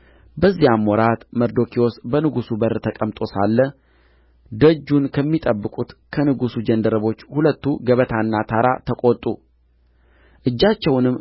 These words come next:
በንጉሡ በአርጤክስስ ላይ ያነሱ ዘንድ ፈለጉ። ነገሩም ለመርዶክዮስ ተገለጠ። እርሱም ለንግሥቲቱ ለአስቴር ነገራት። አስቴርም በመርዶክዮስ ስም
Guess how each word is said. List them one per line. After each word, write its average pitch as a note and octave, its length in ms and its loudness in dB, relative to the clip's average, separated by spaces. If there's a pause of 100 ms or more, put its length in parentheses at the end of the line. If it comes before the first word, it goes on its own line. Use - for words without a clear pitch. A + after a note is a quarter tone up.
በንጉሡ D3+ 440 -2 (120)
በአርጤክስስ B2 760 -2
ላይ A2+ 280 2
ያነሱ A#2+ 420 0
ዘንድ A#2 240 0
ፈለጉ። A2+ 360 2 (1080)
ነገሩም A#2 440 4 (140)
ለመርዶክዮስ B2 680 0
ተገለጠ። G#2+ 460 0 (340)
እርሱም F3+ 380 2 (220)
ለንግሥቲቱ D#3 680 0 (340)
ለአስቴር A#2+ 560 0
ነገራት። G#2+ 520 0 (840)
አስቴርም B2+ 520 2 (100)
በመርዶክዮስ C3 800 0 (200)
ስም C#3+ 280 -4